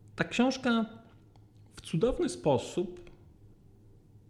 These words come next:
prześmiewa, e, patriarchalne społeczeństwo,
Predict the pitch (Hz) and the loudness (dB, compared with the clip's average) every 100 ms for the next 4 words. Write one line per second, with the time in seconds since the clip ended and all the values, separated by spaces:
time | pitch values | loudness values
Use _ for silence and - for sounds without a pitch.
0 | - - - 165 - 202 226 233 220 202 | -20 -4 0 2 4 4 4 2 0 -2
1 | - - - - - - - - - - | -6 -20 -20 -20 -20 -20 -20 -20 -20 -20
2 | - - - - - 160 151 147 170 185 | -20 -20 -20 -18 -6 -2 0 2 2 6
3 | 175 175 196 208 202 175 160 160 135 123 | 4 6 4 2 6 8 8 6 2 2
4 | - - - | -2 -6 -6